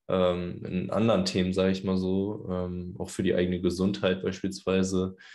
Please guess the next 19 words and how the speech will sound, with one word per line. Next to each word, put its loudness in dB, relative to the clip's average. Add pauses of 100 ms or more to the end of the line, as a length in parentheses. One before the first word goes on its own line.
(300)
Und -4
halt 2
solche 4
Werte, 4
sag 4
ich 0
mal, 0
egal 4
was -2
andere 0
im 2
Außen 2
einem 0
auch 0
sagen, -2
so -6
sich -4
niemals 2
irgendwie 2